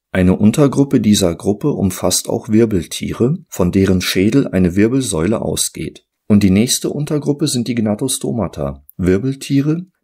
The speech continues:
die all das und einen Kieferknochen haben.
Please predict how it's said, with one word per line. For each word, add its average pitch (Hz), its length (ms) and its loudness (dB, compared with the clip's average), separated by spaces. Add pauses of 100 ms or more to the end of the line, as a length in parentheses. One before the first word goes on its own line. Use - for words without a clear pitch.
die 101 180 -4
all 90 200 0
das 92 300 -2
und - 340 -8
einen 95 300 -6
Kieferknochen 80 760 -6
haben. - 400 -16